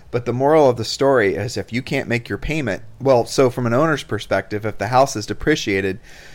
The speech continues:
uh, to the point where it's worth the same as what they owe, or it's worth less than what they owe,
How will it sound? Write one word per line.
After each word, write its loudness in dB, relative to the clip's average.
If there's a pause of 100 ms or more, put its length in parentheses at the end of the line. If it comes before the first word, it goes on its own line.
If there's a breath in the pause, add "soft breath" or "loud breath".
(200 loud breath)
uh, 2
to -10
the 0
point 0
where 0
it's -6
worth 0
the -6
same -4
as -4
what -6
they -2
owe, 4
or -2
it's -8
worth -4
less 4
than -4
what -8
they -2
owe, -4